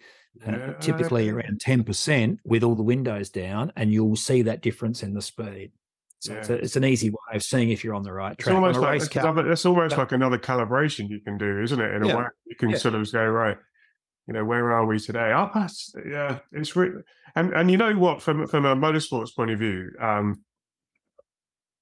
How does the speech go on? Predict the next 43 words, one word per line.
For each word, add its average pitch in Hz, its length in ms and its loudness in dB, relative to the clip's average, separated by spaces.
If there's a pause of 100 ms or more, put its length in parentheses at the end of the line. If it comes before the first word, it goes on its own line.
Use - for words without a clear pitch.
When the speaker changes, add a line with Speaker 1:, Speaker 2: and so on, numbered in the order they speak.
(160)
Speaker 2:
<laughs> - 240 -12 (760)
I 139 60 0
mean, 135 140 2
the 143 100 2
irony 151 320 2
of 113 80 0
this 113 180 0
is 117 120 -2
it 123 80 0
actually 120 260 -4
brings 123 280 -2
us 113 100 -2
closer 113 380 -2
to 110 140 -8
what 107 120 -6
we 110 100 -4
want. 107 320 2 (400)
Like, 104 160 -2
we 120 100 0
don't 127 220 0
really 120 320 4
care 131 360 0
about 92 360 -6 (180)
drag 98 260 -2
coefficients. 95 760 -6
We 107 100 -4
care 113 240 2
about 101 340 0
going 95 220 -2
fast 101 360 -2
in 104 80 -6
a 101 60 -4
straight 110 260 -2
line. 143 460 0
<laughs> - 60 -8 (920)
Well, 143 220 2
Speaker 1:
Sure. 151 240 2 (160)
Speaker 2:
for, 165 140 -4
for, - 200 -2
for, 156 140 -2 (120)
you 160 120 -2
know, 120 120 4
we, 127 140 0